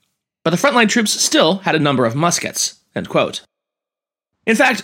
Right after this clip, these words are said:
for all the emphasis put on the use, or lack thereof, of firearms, they never had a decisive effect in this battle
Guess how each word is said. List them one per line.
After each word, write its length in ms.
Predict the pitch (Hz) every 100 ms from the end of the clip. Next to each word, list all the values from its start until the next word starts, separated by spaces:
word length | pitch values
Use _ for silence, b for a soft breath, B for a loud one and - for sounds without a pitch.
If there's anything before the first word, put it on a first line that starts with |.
| -
for 140 | -
all 120 | 254 294
the 120 | 254
emphasis 340 | 233 208 190
put 220 | - 226
on 180 | 202 196
the 80 | 170
use, 480 | 151 185 196 - -
or 300 | 147 143 113
lack 240 | 135 156 -
thereof, 440 | 143 147 147 123
of 180 | 123 135
firearms, 560 | - 202 123 98 120 - _ _ -
they 80 |
never 220 | 196 320 285
had 340 | - 185 147
a 60 | 160
decisive 420 | 160 170 175 190
effect 400 | 175 143 - -
in 100 | 143
this 140 | 165 190
battle 420 | 170 170 170